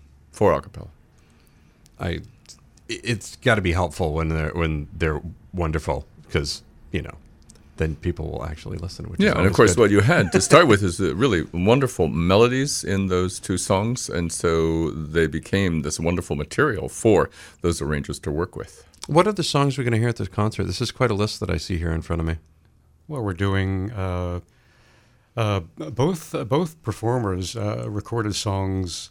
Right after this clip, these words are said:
Speaker 3: uh, related to the Vietnam War. So we're including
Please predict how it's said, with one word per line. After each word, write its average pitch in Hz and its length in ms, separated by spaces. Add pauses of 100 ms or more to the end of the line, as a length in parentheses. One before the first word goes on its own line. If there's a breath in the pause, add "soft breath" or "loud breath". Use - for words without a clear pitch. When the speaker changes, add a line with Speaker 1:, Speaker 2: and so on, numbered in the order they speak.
(120)
Speaker 3:
uh, 104 280
related 92 440
to 113 100
the 101 80
Vietnam 95 460
War. 87 360
So - 200
we're 104 160
including 110 720